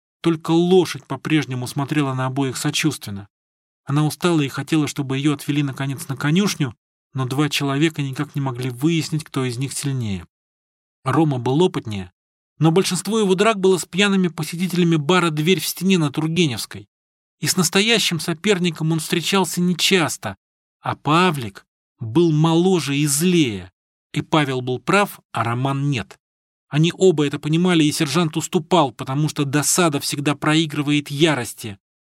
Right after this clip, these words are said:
а не правда правде. «Всё, хватит!» прохрипел прижатый к земле бригадир. «Отпусти меня и иди спать». Наутро Роман вёл себя, как ни в чём не бывало, и Алёна была веселее обыкновенного, а Павлик смотрел на неё так,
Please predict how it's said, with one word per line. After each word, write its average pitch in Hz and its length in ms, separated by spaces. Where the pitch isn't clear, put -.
а 131 100
не 123 100
правда 123 360
правде. 107 420
«Всё, - 160
хватит!» - 420
прохрипел 143 460
прижатый 143 440
к 123 60
земле 139 240
бригадир. 120 500
«Отпусти - 420
меня 151 320
и 135 80
иди 139 140
спать». - 440
Наутро 202 420
Роман 156 320
вёл 160 140
себя, 139 220
как 120 160
ни 143 60
в - 40
чём 147 220
не 139 80
бывало, 196 420
и 185 100
Алёна 240 340
была 214 180
веселее 202 480
обыкновенного, 175 800
а 156 60
Павлик 185 580
смотрел 214 440
на 196 120
неё 190 260
так, 196 400